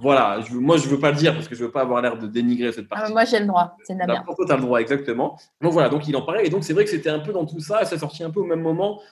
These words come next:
Speaker 1: Donc pour moi, il y avait un truc, euh, qui me donnait pas envie d'explorer vraiment, euh, la région. Voilà.
Speaker 2: Seize mètres carrés à Thionville, la bonne nouvelle, c'est que tu devais les payer cinquante-sept euros par mois.
Speaker 1: Absolument.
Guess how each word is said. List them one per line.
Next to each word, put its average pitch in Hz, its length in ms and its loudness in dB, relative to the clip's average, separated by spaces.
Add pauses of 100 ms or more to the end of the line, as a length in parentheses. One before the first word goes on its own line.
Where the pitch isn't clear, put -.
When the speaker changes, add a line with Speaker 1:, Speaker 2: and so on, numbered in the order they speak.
(240)
Speaker 1:
Donc 170 160 -2
pour 170 100 -4
moi, 208 100 0
il 202 60 2
y 180 40 2
avait 151 120 0
un 156 160 2
truc, 208 340 -2
euh, 156 600 4
qui - 80 -4
me 151 80 2
donnait 160 240 6
pas 170 100 2
envie 185 220 2
d'explorer 160 560 4
vraiment, 147 560 0
euh, 113 340 -6 (560)
la 123 80 2
région. 120 400 0 (300)
Voilà. - 160 -16 (600)
Speaker 2:
Seize 240 300 2
mètres 233 160 2
carrés 247 240 4
à 240 80 6
Thionville, 233 480 -2 (120)
la 214 120 4
bonne 196 220 0
nouvelle, 233 240 4
c'est 240 200 -4
que - 80 -12
tu - 80 -10
devais 190 240 0
les 196 120 2
payer 208 320 0
cinquante-sept 247 720 0
euros 180 160 0
par 208 240 4
mois. 247 220 4
Speaker 1:
Absolument. 127 500 2